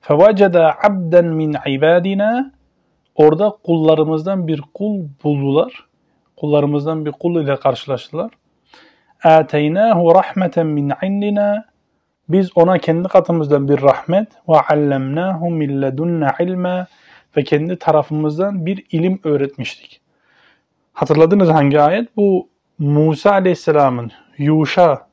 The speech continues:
bin Nun aleyhisselam ile işte Hadir dediğimiz o Hızır aleyhisselam, Türklerin Hızır dediği kulla buluşmasının sahnesi. Şimdi Rabbimiz burada şöyle bir ifade kullanıyor. فَوَجَدَ عَبْدًا مِنْ عِبَادِنَا.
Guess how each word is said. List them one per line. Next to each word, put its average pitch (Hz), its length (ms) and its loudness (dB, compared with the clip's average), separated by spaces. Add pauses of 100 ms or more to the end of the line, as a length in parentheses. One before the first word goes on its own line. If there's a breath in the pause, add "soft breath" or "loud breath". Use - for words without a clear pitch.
(120)
bin 151 220 0
Nun 165 220 2
aleyhisselam 151 640 0
ile 202 300 -4 (680)
işte 147 320 0 (100)
Hadir 160 840 2
dediğimiz 147 760 -4 (320)
o 135 380 0 (160)
Hızır 165 300 2
aleyhisselam, 147 460 2
Türklerin 165 380 -2
Hızır 170 420 -2 (100)
dediği 147 440 -6 (560 soft breath)
kulla 208 520 4
buluşmasının 160 760 0 (160)
sahnesi. 143 600 -4 (520 soft breath)
Şimdi 160 200 0
Rabbimiz 175 260 0
burada 202 260 4
şöyle 202 260 0
bir 196 60 -2
ifade 175 340 2
kullanıyor. 175 420 0
فَوَجَدَ 202 1000 2
عَبْدًا 220 540 2
مِنْ 214 280 0
عِبَادِنَا. 156 920 2